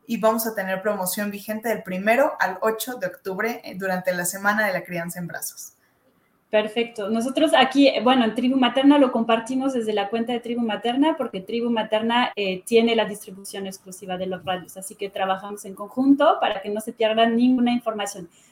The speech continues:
Speaker 2: Ah, la pregunta que te iba a hacer es, ¿en qué momento es bueno tomar el curso que va, eh, próximamente a estar en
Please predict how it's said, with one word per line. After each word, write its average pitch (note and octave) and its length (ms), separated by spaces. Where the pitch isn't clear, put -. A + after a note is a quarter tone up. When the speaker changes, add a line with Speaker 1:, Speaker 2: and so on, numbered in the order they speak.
Speaker 2:
Ah, C#4 160
la C4 160
pregunta C#4+ 400
que D#4+ 120
te B3+ 100
iba C4 200
a C#4+ 40
hacer C4+ 260
es, G#3 220
¿en C4+ 220
qué D#4+ 140
momento F4 460
es C#4+ 200
bueno C#4+ 260
tomar B3+ 280
el A#3+ 160
curso C4 400
que A#3+ 120
va, A#3 440
eh, G#3 200
próximamente A#3 640
a A#3+ 40
estar A3+ 240
en A3 100